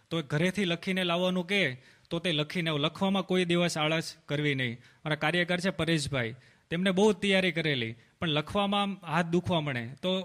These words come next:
પરીક્ષામાં એને બધું લખી નાખ્યું, પણ ટાઈમ ઓછો પડ્યો એને. એટલે આપણે લખવાની અત્યારથી જ જો પ્રેક્ટિસ પાડીશું તો પરીક્ષા વખતે આપણે ટાઈમમાં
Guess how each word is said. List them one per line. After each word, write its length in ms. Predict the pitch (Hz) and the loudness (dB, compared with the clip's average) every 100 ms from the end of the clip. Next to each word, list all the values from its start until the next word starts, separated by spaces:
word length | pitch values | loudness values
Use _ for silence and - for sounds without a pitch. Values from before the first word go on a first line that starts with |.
| 175 | -4
પરીક્ષામાં 440 | 170 190 - 202 202 | -4 -2 -2 -2 0
એને 120 | 208 | -2
બધું 680 | 196 196 175 226 233 202 - | -2 -6 -2 0 0 -4 -4
લખી 220 | 202 208 220 | -4 0 0
નાખ્યું, 260 | 208 214 | 2 0
પણ 140 | 196 185 | 0 2
ટાઈમ 320 | 190 208 208 | 2 2 2
ઓછો 280 | 208 226 196 | 2 4 4
પડ્યો 240 | 175 151 | 4 2
એને. 200 | 123 117 - - - - | 0 -4 -10 -20 -20 -8
એટલે 140 | 165 | -4
આપણે 200 | 165 202 | -2 0
લખવાની 460 | 160 147 180 214 214 | 2 0 2 2 2
અત્યારથી 400 | 185 226 220 233 | 2 2 2 0
જ 60 | 196 | 0
જો 120 | 220 | 0
પ્રેક્ટિસ 440 | 208 208 226 214 | 0 -2 -2 -2
પાડીશું 540 | 208 226 233 208 131 127 - - - | 0 0 2 0 -2 -6 -20 -10 -4
તો 80 | |
પરીક્ષા 460 | 180 180 190 - 220 | 0 2 2 2 2
વખતે 220 | 202 196 | 2 0
આપણે 240 | 190 190 180 | -2 0 -2
ટાઈમમાં 460 | 175 185 185 185 | 0 0 -2 -2